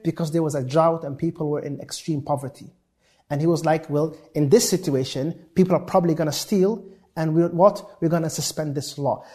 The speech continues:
What I'm trying to teach you here is that it is a lot more nuanced and detailed than people make it out to be, number one. Number two is that it is a very, very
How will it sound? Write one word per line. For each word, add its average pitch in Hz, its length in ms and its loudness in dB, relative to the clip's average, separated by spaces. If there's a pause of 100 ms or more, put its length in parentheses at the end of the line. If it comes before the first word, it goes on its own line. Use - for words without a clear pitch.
What 175 140 0
I'm 240 140 4
trying 233 260 -2
to 185 80 -4
teach - 300 -8
you 160 80 -2
here 131 380 -8 (280)
is 143 220 0
that 156 400 2 (520)
it 165 160 4
is 165 140 4
a 175 80 -2
lot 185 260 4
more 214 160 2
nuanced 202 640 2 (180)
and 175 240 4
detailed 170 600 0 (220)
than 165 160 -2
people 180 340 -6
make 151 220 -6
it - 100 -10
out 135 160 -12
to 135 80 -14
be, 123 160 -12
number 143 200 -2
one. 135 220 -6
Number 208 280 2
two 262 420 -4 (260)
is 170 240 2
that 208 280 -2
it 165 100 -2
is 170 340 -2
a 165 60 0
very, 147 800 2
very 170 1120 2